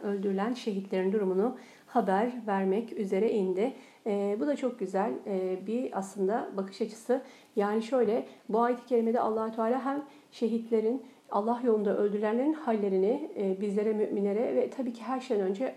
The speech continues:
o şehitlerin yakınlarına bildiriyor. E, bununla mutlu olmaları için. Bir de şöyle de bir şey var. Aynı zamanda dünyada şehit yakınların, e, bir endişesi, kaygısı var. Hani artık dü-, dünyada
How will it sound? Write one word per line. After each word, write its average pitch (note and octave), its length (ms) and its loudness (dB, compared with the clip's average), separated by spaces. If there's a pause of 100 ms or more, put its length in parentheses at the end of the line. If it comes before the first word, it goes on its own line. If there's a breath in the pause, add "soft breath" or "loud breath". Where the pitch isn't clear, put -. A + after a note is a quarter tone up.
o A3+ 300 -4
şehitlerin G#3+ 540 -4
yakınlarına G#3+ 560 0
bildiriyor. F#3 460 0 (600 loud breath)
E, G3 180 0
bununla G#3+ 440 2 (240 loud breath)
mutlu A3 300 -2
olmaları F3 420 0
için. G3 280 -4 (300 loud breath)
Bir A#3 60 -2
de E4+ 240 6
şöyle B3 360 4
de F#3 220 0 (160)
bir G3 60 -4
şey F#3 280 -2
var. A#3+ 240 0
Aynı B3 200 2
zamanda A3 400 0
dünyada A3 440 2
şehit A#3 340 -4
yakınların, G#3+ 540 0 (420 loud breath)
e, F#3+ 520 2
bir A#3 180 0
endişesi, A3+ 560 0
kaygısı A3 500 0
var. G3 120 4
Hani G#3 320 2 (300 loud breath)
artık A#3+ 320 -2
dü-, A#3 340 2
dünyada A#3 600 2